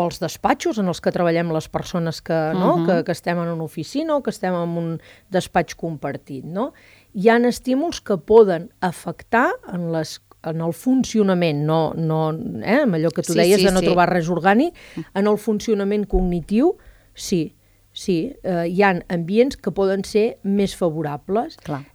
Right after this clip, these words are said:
Speaker 1: Eh, modificant alguna cosa podem, eh, millorar aquest funcionament? Sí, es veu.
Speaker 2: Mhm.
Speaker 1: Es veu que sí, perquè, a més a més, amb, per, per això deia aquest exemple més dels nens, no? Poder ho entenem més.
Speaker 2: Sí,
Speaker 1: Sí,
Speaker 2: sí,
Speaker 1: sí,
Speaker 2: sí,
Speaker 1: va
Speaker 2: perquè
Speaker 1: ser
Speaker 2: és fàcil.
Speaker 1: habilitar-li amb ell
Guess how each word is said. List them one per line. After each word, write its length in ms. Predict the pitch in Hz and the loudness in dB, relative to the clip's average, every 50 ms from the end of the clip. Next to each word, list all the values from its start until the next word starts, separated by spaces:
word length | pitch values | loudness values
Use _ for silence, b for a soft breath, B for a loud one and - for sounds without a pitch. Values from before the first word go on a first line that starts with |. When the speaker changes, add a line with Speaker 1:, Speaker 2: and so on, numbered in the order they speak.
| _ - | _ 0
Speaker 1:
Eh, 200 | 185 185 185 - | 2 4 4 4
modificant 720 | - 208 220 220 220 208 220 - - 220 208 - 262 277 302 | 4 4 4 6 4 4 2 0 -2 -4 0 2 2 2 2
alguna 360 | 294 285 233 262 254 240 226 | 0 0 0 2 2 2 2
cosa 340 | 233 247 233 226 202 226 196 | 4 6 6 6 6 2 0
podem, 640 | - - - 214 226 202 233 240 247 233 196 160 - b b b b b b b b _ - | 0 -4 -2 0 2 6 6 6 6 6 2 0 -6 b b b b b b b b _ -2
eh, 220 | - 208 202 196 185 - | 2 4 4 4 4 4
millorar 640 | 202 202 208 202 196 196 190 185 190 196 190 185 - | 4 4 6 6 6 6 6 6 6 6 4 4 2
aquest 340 | - 180 170 - 190 165 - | 0 -4 -2 0 -2 -2 -2
funcionament? 800 | - 185 175 160 - - 190 175 170 165 165 170 180 208 269 359 415 _ _ - _ _ - | -4 -4 -4 -4 -4 -4 -2 -2 -2 0 -2 0 0 0 0 -2 -4 _ _ -20 _ _ -14
Sí, 240 | - - 185 151 147 _ _ _ _ _ _ _ _ _ _ - | -6 -6 -4 -6 -6 _ _ _ _ _ _ _ _ _ _ -6
es 180 | 185 156 143 | -4 -4 0
veu. 320 | - 185 165 156 160 - - _ - | 0 2 2 2 0 -4 -8 _ -6
Speaker 2:
Mhm. 340 | 202 202 175 151 160 165 - - | -4 -4 -2 -2 -4 -6 -6 -8
Speaker 1:
Es 120 | - 170 151 | -8 -6 -2
veu 160 | 160 170 160 156 | 0 0 0 0
que 120 | - 180 | -4 -10
sí, 200 | - - 190 202 | -6 -4 -4 -4
perquè, 200 | 202 262 254 220 | -2 -2 -2 -2
a 20 | |
més 140 | 196 196 185 | -2 -2 -2
a 40 | 190 | -2
més, 160 | 190 190 190 202 | -2 -2 -2 -2
amb, 160 | 190 190 180 - - - - - 165 - | -2 -2 -4 -6 -8 -12 -14 -12 -10 -8
per, 100 | 196 160 | -10 -10
per 220 | - - - 202 | -10 -8 -8 -8
això 180 | 180 - - 208 | -6 -2 0 4
deia 200 | 202 196 208 214 | 4 6 6 4
aquest 220 | 202 - 202 - | 4 4 2 0
exemple 340 | 202 175 196 202 196 196 196 | 0 2 2 2 2 2 2
més 180 | 196 196 180 175 | 2 2 0 0
dels 220 | 190 180 165 160 185 | 0 -2 -2 -2 -2
nens, 280 | 175 156 151 135 139 | -2 -2 -4 -4 -4
no? 100 | 175 202 220 | -6 -4 -2
Poder 180 | 277 233 196 | 0 0 2
ho 100 | 190 196 196 | 2 2 0
entenem 400 | 190 - 196 180 180 180 175 175 | 0 -2 -2 0 0 0 -2 0
més. 100 | 175 170 | 0 0
Speaker 2:
Sí, 100 | 226 202 | 0 0
Speaker 1:
Sí, 120 | 226 220 | 0 0
Speaker 2:
sí, 60 | 185 | 0
Speaker 1:
sí, 80 | 180 262 | 0 2
Speaker 2:
sí, 100 | - 180 | 2 4
Speaker 1:
va 80 | 196 | 4
Speaker 2:
perquè 60 | 202 202 | 2 2
Speaker 1:
ser 120 | - 240 | 6 6
Speaker 2:
és 60 | 226 208 | 6 8
fàcil. 100 | 226 220 | 8 6
Speaker 1:
habilitar-li 500 | 226 220 - - 220 214 214 220 220 220 | 6 4 4 4 4 6 6 6 4 4
amb 140 | 214 214 220 | 4 4 4
ell 180 | 220 214 208 | 4 4 4